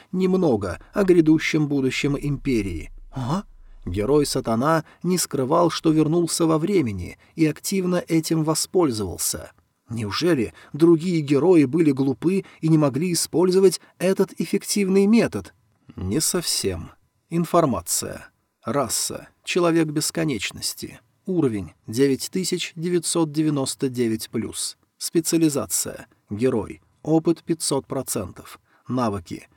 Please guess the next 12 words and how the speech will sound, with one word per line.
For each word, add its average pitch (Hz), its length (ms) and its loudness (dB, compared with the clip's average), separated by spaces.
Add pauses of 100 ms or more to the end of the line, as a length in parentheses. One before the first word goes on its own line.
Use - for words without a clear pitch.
(140)
Гармония 131 640 0
G. 135 380 -6 (220)
Божественность 147 800 -2
Z 123 320 -2
Z 127 220 -2
Z. 120 320 -6 (360)
Темная 160 440 0
энергия 156 720 -2 (160)
Z 147 320 -4
Z 135 240 -4
Z. 120 320 -8 (340)
Дух 143 420 -2